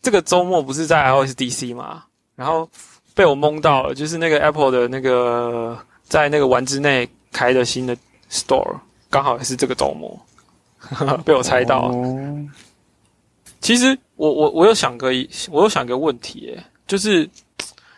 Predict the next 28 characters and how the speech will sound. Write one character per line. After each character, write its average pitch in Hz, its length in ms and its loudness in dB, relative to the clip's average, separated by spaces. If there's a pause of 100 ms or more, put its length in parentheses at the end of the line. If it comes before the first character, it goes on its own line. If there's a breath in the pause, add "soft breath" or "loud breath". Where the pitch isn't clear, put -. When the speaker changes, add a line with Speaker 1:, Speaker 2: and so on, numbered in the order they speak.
(140)
Speaker 1:
你 139 80 -6
们 214 160 -2
觉 240 140 2
得 190 100 0
I 185 160 2
O 190 160 0
S 190 260 -2
这 156 140 -4
个， 135 400 -2 (1120)
这 226 100 0
个 185 100 2
体 - 220 -6
系 139 480 0
啊， 117 340 4
或 143 140 -6
者 165 60 -6
这 165 100 0
个 151 100 -2
平 120 240 -10
台， - 460 -6 (720)
还 - 160 -2
有 185 60 4
什 190 100 -4
么 131 60 -8
好 - 220 -2
玩 - 300 -8
的 - 120 -10
啊？ - 220 -14